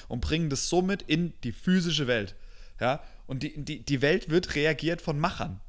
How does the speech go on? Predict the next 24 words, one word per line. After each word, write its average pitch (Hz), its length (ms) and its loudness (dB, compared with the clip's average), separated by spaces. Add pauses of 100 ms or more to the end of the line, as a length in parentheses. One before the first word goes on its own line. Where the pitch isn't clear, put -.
n-, 120 180 -8
nicht 143 220 -2
von 147 120 -4
Schwätzern. 110 480 -4 (340)
Und 135 220 -6
d-, - 180 -6
das 180 180 2
ist, 196 180 -2 (440)
leider 220 460 8
ist 220 160 4
es 165 180 4
so, 175 320 2 (200)
aber 151 280 6 (760)
auf 147 140 2
der 135 120 10
anderen 185 280 4
Seite 180 520 2 (720)
ist 147 200 2
es, 160 180 2
ist - 200 0
es 180 140 0
auch 170 220 6
so 170 120 2
dieses, 160 520 2